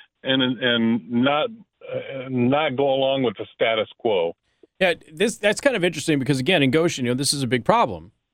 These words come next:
Speaker 2: where you have E S L students, and if you make it more difficult for them to learn the language, it's gonna make it more difficult for them to assimilate, assimilate and, and acclimate, which creates what? A permanent underclass, you would assume.
Speaker 1: Uh, it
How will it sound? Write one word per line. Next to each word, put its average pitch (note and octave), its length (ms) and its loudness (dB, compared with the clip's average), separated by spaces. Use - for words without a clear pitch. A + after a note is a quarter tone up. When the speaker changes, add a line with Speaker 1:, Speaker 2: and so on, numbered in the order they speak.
Speaker 2:
where B2 200 0
you B2+ 180 0
have B2+ 260 0
E A#2+ 120 -2
S C3 180 0
L B2 140 0
students, A#2 640 -2
and A#2 260 -2
if A2 220 -4
you A#2+ 420 0
make C#3+ 180 0
it D3 40 -2
more B2+ 140 0
difficult C#3 360 -2
for B2 120 -6
them B2 260 0
to A2 240 -4
learn B2+ 260 0
the A2+ 80 0
language, A#2+ 720 -2
it's A#2 100 -6
gonna C#3+ 160 2
make C3+ 240 2
it C3 60 0
more B2 180 2
difficult B2 480 0
for B2+ 80 -8
them A#2+ 220 2
to A2+ 300 0
assimilate, C3 600 2
assimilate C3+ 500 2
and, A#2 200 0
and A2 280 -6
acclimate, A#2+ 600 2
which - 600 0
creates C#3+ 340 0
what? E3+ 180 0
A B2 40 0
permanent C3 400 0
underclass, B2+ 560 0
you G2+ 60 -8
would F#2+ 80 -6
assume. G2+ 400 -2
Speaker 1:
Uh, C#3 100 -2
it C#3+ 280 0